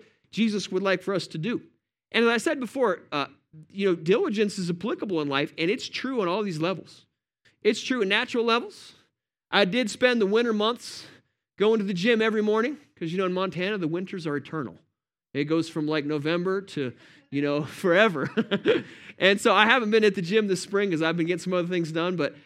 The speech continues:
man, I mean, by four months in, I was almost at the top of the class where I could keep up with the thirty-year-olds. I was almost right there. <laughs> It was working. I, I was growing 'cause I was diligent. I was getting stronger.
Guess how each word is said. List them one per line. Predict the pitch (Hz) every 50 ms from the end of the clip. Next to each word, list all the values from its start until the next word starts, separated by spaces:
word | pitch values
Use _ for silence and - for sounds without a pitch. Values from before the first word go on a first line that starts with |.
| _ - -
man, | - 226 240 -
I | - 190 208 226
mean, | 240 240 240 214 226 - 196 185 185
by | 190 226 254 294
four | 277 - - 277 330 359
months | 339 320 339 349 311 -
in, | 294 339 320
I | 285 285
was | 294 302 294 262
almost | - - 262 339 440 480 480 480 427 330 -
at | 311 269
the | 285
top | 220 - 247 233 226 -
of | 226 214
the | 202
class | - 214 208 220 240 - -
where | 240 254
I | 254
could | 247 - 226 -
keep | - 311 311 -
up | 269 269 - 262
with | 254 202
the | 254
thirty-year-olds. | - - 320 311 269 214 175 160 147 117 - - - - _ _ _ _ _ _ _ _ _ -
I | 117
was | 131 131
almost | 180 196 202 196 190 180 156 185
right | 180 175 180
there. | 190 180 147 113 - - _ _ _ _ - -
<laughs> | 175 156 151 160 123 143 151 - - - - - - - - 254 - - - - - - - - - -
It | - 180 196
was | 208 214 185
working. | 214 254 269 262 262 165 131
I, | 123 -
I | 165 147 151
was | 180 185 160
growing | 160 - 202 226 262 262 214 170 127
'cause | - 156 147
I | 143
was | 156 165 165
diligent. | 156 202 233 214 170 139 139
I | 151
was | 160 180
getting | 180 175
stronger. | 175 - - 226 226 214 175 113 -